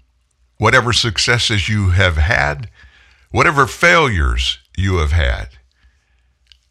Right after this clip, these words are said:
God's there when it's good, but God's there when it's bad. So develop that relationship and use it. That's what it's there for.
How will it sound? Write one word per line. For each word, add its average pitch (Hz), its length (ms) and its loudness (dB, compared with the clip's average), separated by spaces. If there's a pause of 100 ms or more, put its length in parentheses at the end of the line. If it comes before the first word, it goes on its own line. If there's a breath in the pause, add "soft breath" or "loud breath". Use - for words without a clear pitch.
(180)
God's 110 400 4
there 113 260 4
when 113 140 0
it's 87 220 0
good, 135 400 -2 (1300)
but 87 140 -4
God's 85 360 0
there 78 300 0 (360)
when 80 160 -2
it's 73 200 -2
bad. 62 340 -6 (1200)
So - 180 -2
develop 90 580 -2
that 95 220 0
relationship 87 800 -2
and - 140 -6
use - 320 -8
it. - 120 -12 (100)
That's 87 200 -6
what 85 140 -6
it's 95 200 -6
there 52 160 -8
for. 55 320 -14